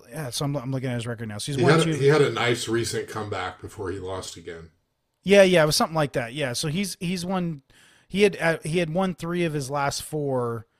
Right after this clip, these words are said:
Speaker 1: and then he just lost to Aspinall, um,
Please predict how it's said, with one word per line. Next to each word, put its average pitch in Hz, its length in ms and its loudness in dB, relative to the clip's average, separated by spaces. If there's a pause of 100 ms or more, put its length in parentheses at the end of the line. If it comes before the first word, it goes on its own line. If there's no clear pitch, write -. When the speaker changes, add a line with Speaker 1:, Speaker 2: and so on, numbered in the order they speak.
(200)
Speaker 1:
and 143 140 -4
then 135 80 -2
he 135 80 -2
just 131 240 -6
lost 135 320 -4
to 131 120 -8
Aspinall, 120 840 -6 (260)
um, 110 500 -12